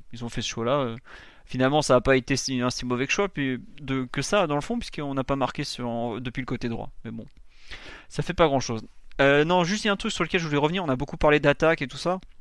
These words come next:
C'est quand même, euh, l-, l'excellent pressing, enfin je dirais même contre-pressing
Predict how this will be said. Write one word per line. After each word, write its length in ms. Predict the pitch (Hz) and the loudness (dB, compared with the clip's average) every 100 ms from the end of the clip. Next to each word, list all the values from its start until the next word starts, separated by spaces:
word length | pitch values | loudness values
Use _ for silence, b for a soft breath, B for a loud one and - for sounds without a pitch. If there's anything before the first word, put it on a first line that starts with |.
| - - _ - - | -20 -20 _ -20 -16
C'est 100 | - | 0
quand 60 | 156 | 2
même, 120 | 143 | 4
euh, 160 | 123 120 | 4 4
l-, 280 | 120 131 - - - | 2 -2 -6 -16 -10
l'excellent 720 | 139 147 165 - 175 165 180 180 | -2 2 4 2 2 4 4 2
pressing, 420 | 151 - 175 156 | 0 0 -2 -4
enfin 160 | - | -4
je 60 | 117 | -4
dirais 200 | 127 123 | 0 0
même 220 | 147 147 | 0 -2
contre-pressing 920 | - 170 - 160 151 143 165 175 156 | -4 -2 0 0 2 2 4 2 0